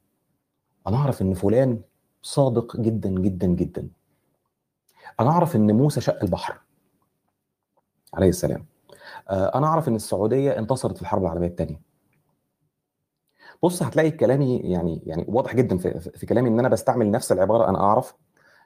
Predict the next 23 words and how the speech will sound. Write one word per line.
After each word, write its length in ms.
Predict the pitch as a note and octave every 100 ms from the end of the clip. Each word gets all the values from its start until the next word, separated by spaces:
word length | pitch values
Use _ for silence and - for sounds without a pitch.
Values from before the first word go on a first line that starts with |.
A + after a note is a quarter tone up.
| -
آه، 400 | F#2 F#2 F#2 F2
لكن 320 | G#2 A#2+ A2 F2+
هتلاقي 640 | A2 - D#3+ G3 F#3 -
إن 140 | A2 C#3
أنا 100 | E3
بت-، 220 | A#2 -
بت-، 280 | G2+ F#2+ - -
ب-، 100 | G2+
ب-، 320 | F#2+ G#2 G2+
بنتقل 460 | G2+ G2 C#3+ - F2
كده 280 | A2 F2+ -
من، 240 | F2+ F2
من 120 | F#2 F#2
حاجات 440 | G#2 A#2+ B2+ - -
يعني 380 | F#2 F2 F2 -
يقينية 600 | D#2 G#2+ G#2+ - G#2 G#2+
وعليها 260 | G2 F#2+ G#2
شبه 220 | F#2 F#2+
اتفاق 380 | F#2 - G2 - _ _ _ _ _ -
إلى 140 | B2
حاجات 420 | A#2+ A#2 C#3+ D3 G#2
نسبية 440 | G2+ F#2+ G#2+ A#2
شوية، 380 | A2+ A#2+ C3+